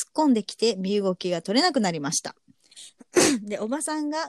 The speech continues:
車二台下がれば通れるかと思ってたら、まさかおば-、おばさんがまさかの、「あんたは若いんじゃけ、下がりんさいや」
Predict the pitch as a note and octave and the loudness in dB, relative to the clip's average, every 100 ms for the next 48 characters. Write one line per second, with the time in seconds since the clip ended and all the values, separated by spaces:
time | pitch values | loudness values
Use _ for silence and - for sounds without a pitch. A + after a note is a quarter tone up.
0 | - A#3+ B3 B3+ B3+ A#3 G3 G3+ F#3+ G3+ | -4 -2 0 0 0 0 -4 -6 -6 -6
1 | E3+ F3 F#3 - F#3+ G3 G3 F3+ D#3 D#3 | -4 -6 -8 -8 -6 -4 -6 -6 -10 -8
2 | D#3 A3 - A#3 F#3+ A#3 - - - _ | -6 -6 -2 0 4 4 2 -4 -20 _
3 | G3+ G#3+ G3 C#3+ C#3+ E3+ F3 F#3+ - F#3 | -2 0 -2 -4 -4 -2 -4 -4 -2 0
4 | A3 B3 A#3 A3 A#3 D4+ C4 F3 F3+ B3 | 4 4 4 4 2 2 0 0 2 2
5 | - - - - B3 - G4 C4 A#3+ F4+ | 2 -16 -8 4 4 6 4 4 2 0
6 | E4 A#3 - - G3+ A#3+ C4+ F#4 F#4 C#4 | 0 -2 -4 -8 -2 -2 0 0 -2 -2